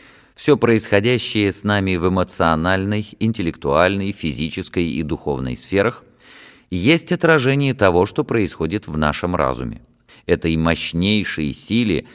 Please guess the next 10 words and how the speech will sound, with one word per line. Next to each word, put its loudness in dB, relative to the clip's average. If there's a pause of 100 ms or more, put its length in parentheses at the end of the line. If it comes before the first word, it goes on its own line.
способной -2
с -10
точностью -2
воспроизводить -2
все -4
чувства, -6
мысли, 0
ощущения, -2
образы, 0
звуки -2